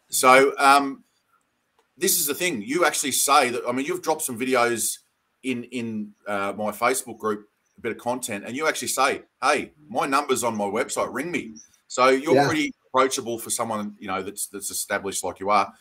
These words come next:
Speaker 1: So what's the best way, people, just to reach out to you? Go to the website first, or, um,
Speaker 2: Yeah, you know, I,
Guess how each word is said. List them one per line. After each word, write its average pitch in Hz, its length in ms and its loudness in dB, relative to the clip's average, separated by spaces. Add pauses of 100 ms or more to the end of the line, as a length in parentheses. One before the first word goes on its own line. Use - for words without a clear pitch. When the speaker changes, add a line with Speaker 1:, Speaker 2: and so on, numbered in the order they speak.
(200)
Speaker 1:
So - 120 -4
what's 180 200 2
the 156 40 -2
best 143 220 4
way, 135 140 6
people, 131 280 0
just - 420 -2 (120)
to 113 100 -6
reach 113 220 -2
out 113 140 -2
to 104 80 -8
you? 95 40 -6
Go 120 140 2
to 113 60 -4
the 104 80 -4
website 123 500 0 (120)
first, 139 560 -2
or, 104 440 -2 (440)
um, 196 180 6
Speaker 2:
Yeah, 330 80 12
you 311 120 10
know, 311 140 6
I, 370 220 6